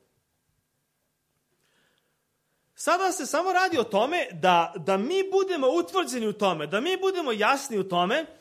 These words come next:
i da mi ni, ni ne očekujemo nešto što Bog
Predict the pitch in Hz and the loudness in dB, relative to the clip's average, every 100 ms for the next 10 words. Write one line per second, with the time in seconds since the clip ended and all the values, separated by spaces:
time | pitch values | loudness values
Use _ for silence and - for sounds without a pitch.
0 | _ _ _ - 190 202 202 202 208 339 | _ _ _ -14 -8 -4 -2 0 0 0
1 | 370 208 - - _ - 175 180 196 202 | 0 -6 -14 -20 _ -8 -2 0 0 0
2 | 208 202 190 196 196 202 202 202 302 359 | -2 -4 -2 0 2 2 0 -2 -2 -2
3 | 370 392 302 196 175 165 156 160 - 277 | 2 2 4 2 -2 0 0 -2 -2 -2
4 | 311 - _ _ _ _ _ _ - - | -2 -8 _ _ _ _ _ _ -18 -2
5 | 233 233 175 - - _ 156 147 330 392 | 4 4 4 -6 -20 _ -18 -4 -2 0
6 | 381 | -4